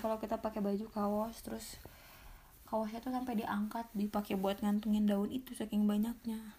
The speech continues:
Beberapa kali orang kayak gitu. Mungkin daun sirih ini marah ya, dia sebal karena dia dicabut terus kan.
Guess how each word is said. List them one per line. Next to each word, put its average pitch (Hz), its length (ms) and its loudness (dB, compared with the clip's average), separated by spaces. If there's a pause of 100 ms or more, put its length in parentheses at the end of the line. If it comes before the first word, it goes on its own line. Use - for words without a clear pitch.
(220)
Beberapa 220 400 -4
kali 240 160 -4
orang 254 320 0
kayak 214 320 -2
gitu. 208 160 -4 (2500)
Mungkin 330 640 4 (240)
daun 240 320 0
sirih 262 240 4
ini 311 240 4
marah 311 400 2
ya, 214 180 -2
dia 226 220 -2
sebal 196 640 -2
karena 208 240 2
dia 208 160 4
dicabut 208 480 0
terus 208 240 0
kan. 208 480 0